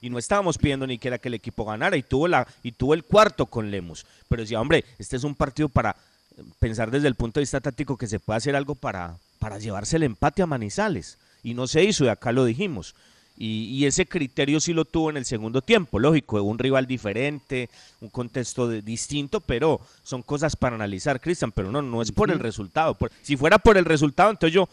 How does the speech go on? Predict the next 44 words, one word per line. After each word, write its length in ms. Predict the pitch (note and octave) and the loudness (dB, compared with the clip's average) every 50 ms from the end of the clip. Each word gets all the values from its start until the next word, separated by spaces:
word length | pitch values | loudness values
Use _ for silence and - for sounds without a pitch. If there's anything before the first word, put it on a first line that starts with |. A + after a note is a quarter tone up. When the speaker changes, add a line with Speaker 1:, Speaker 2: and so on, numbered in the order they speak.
| - - - | -6 -6 -2
Speaker 1:
yo 100 | - D3+ | 0 0
entraría 360 | D3+ D3 - F3 F3 F3+ F3+ | 0 2 0 2 2 2 2
en 80 | F3+ | 2
ese 200 | F3+ F3 - F#3 | 0 0 0 0
lote 260 | F3 F3 E3+ D#3+ - F#3 | 2 2 2 2 2 0
de 80 | E3+ | 0
los 140 | D#3 C#3 - | 0 -2 -2
que 140 | - C#3 C3 | -4 -4 -2
ya 140 | C3 C3 B2+ | 0 -2 -2
creen 340 | - - D#3+ D#3+ D#3 D#3 | -2 -2 -2 -2 -2 -4
que, 320 | - - C3+ A#2 A#2 A2+ G#2+ - | -6 -6 -6 -6 -6 -6 -8 -8
que 80 | - C3 | -8 -10
esto 180 | A#2+ - - | -8 -8 -6
ya 140 | D#3 D#3 D#3 | -4 -2 -2
está 420 | D3+ - - - D3+ D3+ D3 C#3+ - _ _ _ _ _ - | -4 -2 0 0 2 2 2 0 -4 _ _ _ _ _ -6
listo, 460 | C3+ E3+ A3+ A3 - - - A2 E2+ - _ _ _ _ _ _ _ - | -2 0 0 0 -2 -4 -8 -8 -10 -12 _ _ _ _ _ _ _ -8
y 60 | B2 | -6
que 80 | B2+ A#2 | -4 -4
Speaker 2:
Ujú. 80 | C3+ | -4
Speaker 1:
aquí 120 | D3+ C3+ C3 | -4 -4 -2
ya 140 | C3+ C#3+ | -2 -2
no 260 | D3 D3+ D3+ D#3 D3+ - - - _ - | -2 -2 -2 -4 -4 -6 -10 -20 _ -8
hay 120 | C3 C#3 | -8 -8
que 400 | - - D#3+ D3+ D3+ D3+ D3 C#3+ _ _ _ | -4 -2 2 2 4 4 2 0 _ _ _
colocarle 480 | - D#3 D3+ B2+ - - C3 C#3+ C3+ | -2 -2 -2 0 0 -2 -2 0 2
el 80 | D3 D3 | 2 4
aviso 340 | B2+ A#2+ B2 A#2+ - - D3+ | 4 4 4 2 2 2 2
al 80 | C#3+ | 2
bus 180 | C#3+ C#3 D3+ D3 | 4 2 2 2
de 100 | C3+ D3 | 2 0
construcción, 600 | - - C#3 B2 - - A#2+ G#2+ - - E3+ F3+ | 0 0 -2 -2 -2 -2 -4 -4 -2 -2 -2 -2
sino 180 | D3+ D3 B2 A#2+ | -2 -4 -6 -6
que 120 | - D3 | -4 -2
ya 120 | C3+ C#3+ | -2 0
todo 220 | C#3 - D3+ D3 C#3 | 2 2 2 2 2
se 140 | A#2+ A2+ A#2+ | 2 -2 -8
hizo. 200 | C3+ - A2 F#2+ | -8 -10 -12 -14
No, 120 | G#2+ A#2+ | -12 -12
no, 140 | B2+ B2 B2+ | -10 -10 -8
no. 140 | C3 A#2+ - - - - _ - | -8 -8 -10 -12 -18 -20 _ -14
Está 280 | - G2+ - - D3+ C#3+ | -10 -10 -4 0 0 0
lejos 440 | D#3 F3+ A3 A3+ F#3+ E3 F3+ D#3 D#3 | 2 6 6 6 6 6 4 2 2
el 100 | D3 C#3 | 0 -2
equipo 480 | B2+ - - D#3 D#3 - - F3 E3 | -2 -4 -6 -8 -6 -4 -4 -4 -4